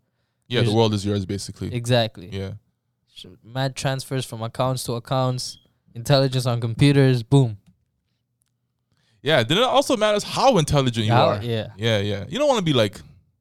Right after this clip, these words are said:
Speaker 1: a slightly above average intelligent.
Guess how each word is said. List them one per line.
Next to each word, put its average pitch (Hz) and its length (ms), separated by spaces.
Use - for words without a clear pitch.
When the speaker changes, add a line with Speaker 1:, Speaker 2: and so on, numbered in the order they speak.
Speaker 1:
a 113 80
slightly 143 540
above 104 340
average 104 380
intelligent. 101 580